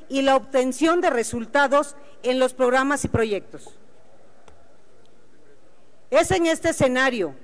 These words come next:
donde se inscribe este dictamen con el objeto de incorporar a nuestro sistema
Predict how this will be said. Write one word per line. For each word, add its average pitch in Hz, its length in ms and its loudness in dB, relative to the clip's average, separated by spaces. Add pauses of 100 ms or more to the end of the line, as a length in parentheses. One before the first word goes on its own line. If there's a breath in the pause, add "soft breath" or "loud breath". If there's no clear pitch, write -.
(300)
donde 247 300 2
se 254 100 -4
inscribe 277 520 2
este 277 220 2
dictamen 254 640 0 (460 soft breath)
con 269 220 2
el 269 80 6
objeto 349 420 2
de 320 80 2
incorporar 254 500 2
a 285 80 2
nuestro 240 300 -4
sistema 247 560 0